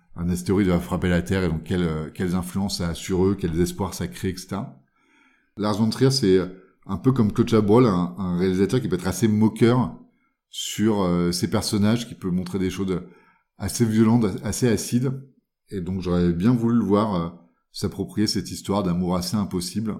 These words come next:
entre ce, euh, boucher, euh, avec des syndromes post-traumatiques et de cette, euh, jolie, euh,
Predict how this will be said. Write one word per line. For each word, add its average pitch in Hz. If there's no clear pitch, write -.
entre 95
ce, 95
euh, 80
boucher, 98
euh, 85
avec 85
des 87
syndromes 92
post-traumatiques 92
et 90
de -
cette, 90
euh, 85
jolie, 104
euh, 87